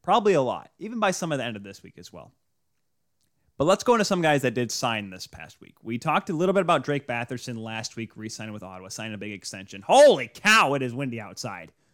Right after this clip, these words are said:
Sorry, kids, I just looked out, 'cause my window is right over here now. It's not like it's, I mean, it was kind of at a similar angle at the old apartment, but I can literally just look over my left now out of the corner of my eye and I just see leaves going sideways, which is good to see 'cause I have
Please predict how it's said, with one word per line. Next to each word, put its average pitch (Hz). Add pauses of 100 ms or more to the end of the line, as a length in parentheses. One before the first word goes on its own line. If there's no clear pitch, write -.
(1080)
Sorry, 131
kids, 123
I 123
just 117
looked 156
out, 120
'cause -
my 143
window 175
is 131
right 147
over 127
here 135
now. 156
It's 123
not 135
like 135
it's, - (1300)
I 135
mean, 143
it 143
was 135
kind 170
of 185
at 160
a 139
similar 151
angle 147
at 131
the 123
old 127
apartment, 123
but 117
I 113
can 123
literally 131
just 120
look 123
over 120
my 117
left 113
now 120
out 110
of 101
the -
corner 117
of 110
my 101
eye 104
and 98
I 101
just -
see 113
leaves 117
going 101
sideways, 120 (280)
which -
is 90 (220)
good 131
to 113
see 139
'cause -
I 127
have 110